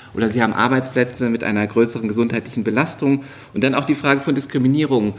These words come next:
Da hat man Studien gemacht, die haben gezeigt, dass Menschen, die Diskriminierung ausgesetzt sind, dass die schneller altern. Also Diskriminierung, das ist dieser Ärger, den man täglich runterschlucken muss, das macht eben sehr viel mit den Menschen. Und da sieht man deswegen, dass die Minderheiten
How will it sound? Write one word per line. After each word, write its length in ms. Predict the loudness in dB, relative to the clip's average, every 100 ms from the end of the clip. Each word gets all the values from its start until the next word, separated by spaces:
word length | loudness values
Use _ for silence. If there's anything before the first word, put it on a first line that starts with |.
| -10 -14
Da 80 | -6
hat 160 | -4 0
man 100 | 0
Studien 360 | 2 4 4
gemacht, 280 | 4 2 0 -6
die 120 | -4
haben 100 | -2
gezeigt, 500 | -4 -2 -4 -4 -8 -20 -14
dass 140 | -8 0
Menschen, 480 | 2 2 2 2
die 120 | 2 -2
Diskriminierung 640 | -2 -4 0 2 2 0
ausgesetzt 600 | 0 -2 -2 -2 -2 -2
sind, 120 | -4
dass 140 | -4 -2
die 100 | -2
schneller 320 | 0 0 2
altern. 460 | 2 0 0 -2 -4 -12
Also 200 | -8 -4
Diskriminierung, 680 | -2 -4 -2 2 4 4 2
das 140 | 0 -6
ist 160 | -10
dieser 220 | -6 -4
Ärger, 300 | 0 0 2
den 120 | 0 0
man 140 | -2
täglich 340 | -2 -4 -2
runterschlucken 500 | 0 0 0 -2 0
muss, 180 | 2 2 -4 -6
das 200 | -4 2
macht 260 | 0 0 0
eben 120 | 0
sehr 160 | 2 0
viel 200 | 0 -2
mit 100 | 0
den 140 | 2
Menschen. 380 | 2 2 -2 -4 -8 -18 -2
Und 80 |
da 100 | 0
sieht 200 | 2 0
man 120 | -2 -2
deswegen, 360 | -2 0 0
dass 120 | 0
die 80 | -2
Minderheiten 520 | -2 0 0 -2 -4